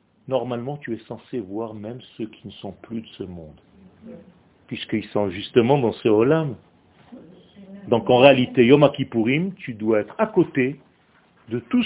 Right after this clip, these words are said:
ceux qui ont déjà disparu. Ils ont disparu du corps, mais le corps, tu n'y es plus. Tu es monté au niveau de la Neshama, dont tu es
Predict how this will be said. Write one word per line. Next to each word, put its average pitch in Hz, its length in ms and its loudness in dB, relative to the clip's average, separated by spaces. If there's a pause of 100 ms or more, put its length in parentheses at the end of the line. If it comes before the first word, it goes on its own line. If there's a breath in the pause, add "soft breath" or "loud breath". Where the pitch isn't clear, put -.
ceux 220 80 -2
qui 202 140 0
ont 160 100 2
déjà 156 260 2
disparu. 160 640 -4 (320)
Ils 143 100 0
ont 165 80 4
disparu 156 560 4
du 151 240 -6
corps, 311 460 10
mais 214 80 8
le 220 120 6
corps, 240 300 4
tu 220 160 -4
n'y 254 160 0
es 269 80 6
plus. 302 540 2
Tu 285 80 2
es 285 80 6
monté 269 400 4
au 277 140 6
niveau 254 260 0
de 247 80 2
la 262 100 8
Neshama, 254 680 0
dont 220 200 2
tu 254 220 0
es 254 100 4